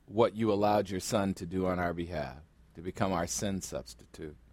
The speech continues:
Everything we do to express our gratitude to you is completely inadequate. But just know that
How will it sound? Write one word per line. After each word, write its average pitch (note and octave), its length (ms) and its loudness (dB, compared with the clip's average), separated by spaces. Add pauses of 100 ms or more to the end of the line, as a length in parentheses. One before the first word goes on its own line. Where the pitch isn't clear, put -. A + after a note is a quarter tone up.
(1080)
Everything B2+ 500 4
we A2 140 2
do A2+ 420 4
to G#2+ 160 -2
express G#2 440 2
our F#2+ 140 4
gratitude F#2+ 680 0 (400)
to F#2+ 100 -6
you F#2+ 180 2
is F#2 120 -2
completely F#2+ 640 -2
inadequate. F2 680 -4 (1300)
But A2+ 100 -4
just C3 240 2
know C#3 340 6
that G#2 340 4